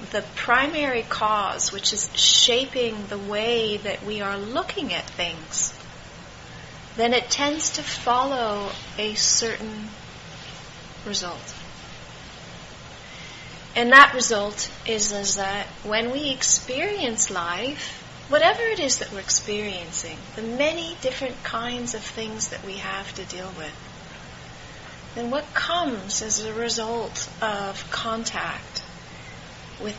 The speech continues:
anything, with a sight or a sound or a thought or a memory or a body sensation, is a feeling. And with that feeling, they usually come in different kinds.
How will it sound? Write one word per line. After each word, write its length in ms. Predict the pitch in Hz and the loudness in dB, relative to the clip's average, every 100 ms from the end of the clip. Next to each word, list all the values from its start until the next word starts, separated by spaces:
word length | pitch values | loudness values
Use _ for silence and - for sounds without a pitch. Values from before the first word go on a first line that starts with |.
| - | -2
anything, 540 | 220 214 - 175 160 | 0 -2 -4 -6 -6
with 120 | 190 | -8
a 80 | 196 | 0
sight 640 | 196 - 196 220 226 226 - | 2 4 2 2 0 -2 -4
or 140 | - | 0
a 40 | |
sound 720 | - - 208 214 220 220 220 196 | 2 4 2 -2 -2 -4 -6 -6
or 100 | 170 | -8
a 100 | 180 | -8
thought 800 | - 196 196 208 214 220 - - - - - - | -6 -4 -2 -2 -4 0 -2 -2 -12 -14 -14 -12
or 60 | 196 | -8
a 180 | 175 180 | -8 -4
memory 600 | 196 214 214 214 214 214 - | -4 -4 -4 -4 -4 -6 -8
or 80 | 190 | -8
a 120 | 185 - | -8 -6
body 340 | 196 202 220 220 | -4 -2 -2 0
sensation, 760 | - 214 202 196 196 - 202 196 - - - - - - - - - | -2 0 -2 0 6 6 6 -8 -12 -14 -14 -14 -12 -12 -14 -12 0
is 140 | 208 | 0
a 60 | 208 | 0
feeling. 580 | - - 302 247 160 - - - - - - - - - - - - - - - - | -4 -2 0 0 -2 -6 -12 -12 -14 -14 -14 -14 -14 -16 -14 -14 -14 -14 -14 -14 -6
And 180 | - 208 | -2 -2
with 160 | 233 - | -2 4
that 220 | 254 - | 4 4
feeling, 600 | - - 381 320 214 214 | 0 0 4 4 4 2
they 160 | - 214 | 0 0
usually 500 | 208 233 254 269 277 | 0 0 0 0 -2
come 320 | - 226 226 | -2 -2 -2
in 220 | 214 208 - | -4 -6 -2
different 320 | 233 - 208 | -2 -2 -6
kinds. 840 | - - 190 202 190 151 - - - | -2 0 0 0 -4 -8 -4 -4 -4